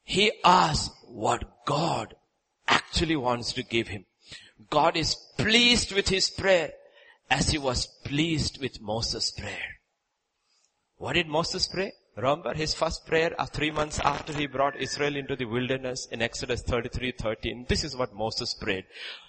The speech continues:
"Therefore I pray, if I have found grace in your sight, show me now your way,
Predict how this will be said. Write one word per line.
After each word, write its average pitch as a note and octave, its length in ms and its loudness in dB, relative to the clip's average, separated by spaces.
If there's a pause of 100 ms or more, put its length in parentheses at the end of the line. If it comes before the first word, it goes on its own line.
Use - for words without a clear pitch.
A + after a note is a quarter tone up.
(140)
"Therefore A#3 380 12
I A#3 120 12
pray, G#3 380 0
if F#3 180 2
I E3+ 40 10
have E3 180 2
found E3+ 300 2
grace E3+ 340 4
in E3 80 0
your D#3 160 2
sight, D#3+ 520 2
show D#3+ 300 2
me E3+ 140 2
now D#3+ 160 6
your D3 260 2
way, D3+ 260 0